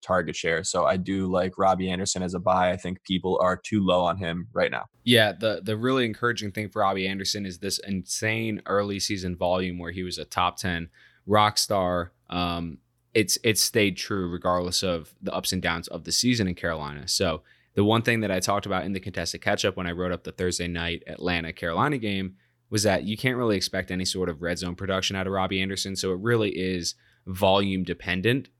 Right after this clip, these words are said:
Speaker 2: At the same time, that's where we wanna be. I'd much rather be volume dependent with the opportunity for touchdowns rather than the inverse, which is maybe a Mike Evans type where, you know, you, you need a touchdown or else the production isn't there otherwise.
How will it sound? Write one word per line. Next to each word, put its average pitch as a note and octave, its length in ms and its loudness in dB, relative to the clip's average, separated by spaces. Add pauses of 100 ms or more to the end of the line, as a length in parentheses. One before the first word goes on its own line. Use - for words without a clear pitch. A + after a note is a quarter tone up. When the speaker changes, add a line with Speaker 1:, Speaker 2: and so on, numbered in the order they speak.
(120)
Speaker 2:
At F#2+ 120 0
the G2+ 40 -4
same F#2+ 220 2
time, F#2+ 300 0
that's G#2+ 180 2
where A2 100 4
we G2 120 0
wanna F2 220 -2
be. D2 260 -8
I'd F#2+ 120 -2
much G#2+ 200 4
rather A2 180 4
be G2+ 120 -2
volume F#2 340 0
dependent F2 500 -6
with F2 140 -4
the E2+ 100 0
opportunity G2+ 560 -2
for E2+ 140 -10
touchdowns F2 560 -4 (160)
rather F2+ 200 4
than F2 100 -4
the E2+ 120 -6
inverse, F2+ 400 -2
which F2+ 160 -4
is E2 180 -4 (360)
maybe F2 260 4
a F2 60 2
Mike F2+ 200 0
Evans E2+ 360 -2
type D2 260 -8
where, E2+ 380 0 (300)
you F2 100 -6
know, D2 160 -8
you, G2 280 0
you A2 140 2
need G#2 220 6
a F#2+ 60 2
touchdown F2+ 500 -2
or E2+ 80 -4
else E2+ 140 -2
the E2+ 60 -4
production E2+ 400 -4
isn't D#2+ 200 -8
there D#2 180 -4
otherwise. D2+ 540 -2